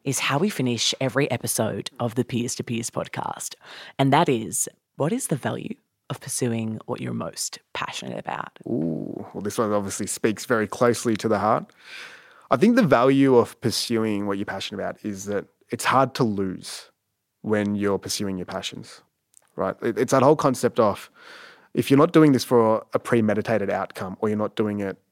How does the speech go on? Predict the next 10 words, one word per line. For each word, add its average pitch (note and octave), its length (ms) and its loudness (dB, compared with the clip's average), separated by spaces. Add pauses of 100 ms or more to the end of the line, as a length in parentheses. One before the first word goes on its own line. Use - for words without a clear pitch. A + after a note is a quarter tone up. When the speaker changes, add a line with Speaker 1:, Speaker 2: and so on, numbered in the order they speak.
(220)
Speaker 2:
you're A2 120 -6
doing C3 200 4
something A2+ 280 0
for G2+ 100 -14
free, - 480 -12 (120)
something G#2+ 340 -2
that G#2 100 -2
you G#2 80 -6
just G2 240 -8
love F#2+ 480 -4